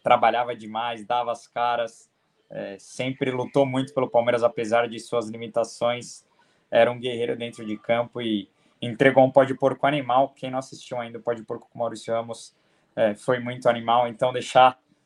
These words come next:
nosso salve aqui pro Maurício, que ele tenha muito sucesso agora na vida pós, é, gramados, e agradecer mais uma vez por ele ter vindo no Pó de Porco e que tenha uma ótima,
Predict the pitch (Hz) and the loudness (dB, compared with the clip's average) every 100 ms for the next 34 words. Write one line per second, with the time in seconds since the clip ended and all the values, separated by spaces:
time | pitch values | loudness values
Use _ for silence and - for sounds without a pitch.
0 | _ _ 131 123 - - 123 117 117 127 | _ _ -2 -2 -2 -4 -2 -2 -6 -12
1 | 123 123 117 127 127 120 117 131 123 127 | -6 -4 -4 -6 -12 -12 -8 -8 -6 -10
2 | 131 120 - 123 120 - 113 120 113 110 | -12 -16 -2 2 2 0 0 0 0 -4
3 | 117 117 117 107 _ _ _ _ _ _ | -6 0 2 2 _ _ _ _ _ _
4 | 131 131 120 - - - _ 110 107 101 | 8 8 6 -2 -20 -20 _ -10 -8 -8
5 | 95 - _ 120 120 113 113 127 127 127 | -8 -14 _ -2 -2 -2 -4 -4 -6 -10
6 | - 131 127 101 _ - 113 117 110 - | -14 -14 -12 -14 _ -10 -4 -4 -4 -8
7 | 117 113 113 113 - 113 110 - 110 104 | -10 -8 -8 -8 -10 -8 -8 -6 -8 -6
8 | 117 110 - - - _ - 110 117 113 | -4 -4 -4 -6 -8 _ -10 2 6 6
9 | 104 - 110 113 - 117 - 107 120 120 | 4 2 2 2 -2 -10 -10 -8 -4 -2
10 | 117 113 117 - 123 113 | 2 2 2 -2 0 0